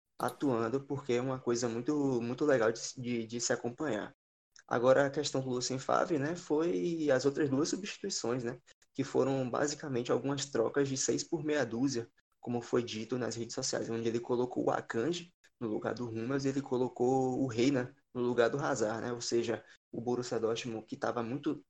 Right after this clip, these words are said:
tra-, muito travado, principalmente no meio-campo, acabou continuando da mesma forma, justamente por ele ter colocado peças que não iriam mudar muito a, o comportamento do time em campo. E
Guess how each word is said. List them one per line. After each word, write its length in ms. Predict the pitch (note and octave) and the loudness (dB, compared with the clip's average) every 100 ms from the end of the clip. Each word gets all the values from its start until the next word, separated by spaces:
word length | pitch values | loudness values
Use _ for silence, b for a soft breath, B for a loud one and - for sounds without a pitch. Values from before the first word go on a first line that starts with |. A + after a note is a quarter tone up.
| _ _ | _ _
tra-, 300 | G3 F#3 - | 2 2 0
muito 260 | D3 F3 G#3 | -8 2 4
travado, 640 | G#3 C#3+ B2+ A2 C#3 C#3 C#3 b - | 4 4 6 6 6 2 -4 b -8
principalmente 440 | B2+ B2 A#2+ A#2 A#2+ | -6 -2 -2 -2 -4
no 80 | |
meio-campo, 600 | A#2 A#2 A#2+ - A#2 C3+ - _ _ _ - | -2 0 0 -2 -2 -4 -8 _ _ _ -6
acabou 360 | C3+ D3+ C3+ | -2 2 2
continuando 540 | C#3 D#3+ F3+ G3 C#3+ C#3+ | 2 0 0 -2 0 4
da 120 | C3+ | 4
mesma 300 | A#2+ B2+ D#3 | 4 0 -6
forma, 380 | - D#3 E3+ F3 | 0 0 0 -4
justamente 520 | F3+ F3 D#3+ D3 - - | -6 -4 -2 -4 -8 -2
por 160 | D#3+ | 0
ele 180 | D3+ D3 | 2 0
ter 120 | D#3 - | -2 -4
colocado 560 | D3+ C3 B2 A2+ C#3 | -2 -2 0 -2 -2
peças 500 | - A#2+ A#2 - - - _ _ | 4 6 6 0 -6 -14 _ _
que 120 | - F3 | -4 -2
não 160 | D4 | 0
iriam 460 | E4+ - A#3+ B2+ C#3+ | 0 0 -2 -2 -4
mudar 440 | C#3 D3 C3 D#3 | -2 2 2 2
muito 460 | C#3+ A2+ B2+ - - - _ _ | 0 -4 -4 -6 -8 -14 _ _
a, 340 | A#2 A#2 A#2 A#2 | 0 2 2 -2
o 60 | |
comportamento 640 | A#2 C3+ C3+ C#3 C3 A#2+ | -2 -2 0 0 -2 -2
do 120 | C3 C3 | -4 -4
time 420 | - B2 B2+ C#3 _ _ _ | -4 -4 -4 -8 _ _ _
em 180 | - F3 | -4 -4
campo. 480 | F3+ A2+ A#2+ B2 C#3 | -2 -2 -2 -2 -2
E 300 | F3 G#3 F#4 | 0 0 0